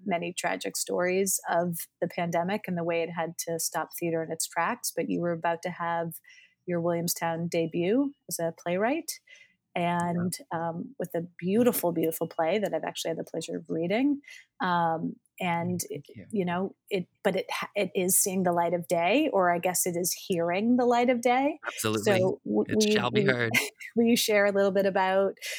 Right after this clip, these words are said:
Speaker 1: uh, Chonburi, the play, its development, and how we
Speaker 2: Yeah.
Speaker 1: can all hear it soon?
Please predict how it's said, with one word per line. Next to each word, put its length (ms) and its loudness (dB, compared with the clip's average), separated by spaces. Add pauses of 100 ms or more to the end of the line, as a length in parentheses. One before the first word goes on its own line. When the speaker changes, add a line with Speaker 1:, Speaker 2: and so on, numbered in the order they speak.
(220)
Speaker 1:
uh, 280 0 (500)
Chonburi, 640 2
the 80 0
play, 600 2
its 180 -4
development, 720 0
and 340 -6 (220)
how 120 -4
we 100 -4
Speaker 2:
Yeah. 100 -6
Speaker 1:
can 100 -4
all 180 0
hear 160 -2
it 120 -4
soon? 320 -8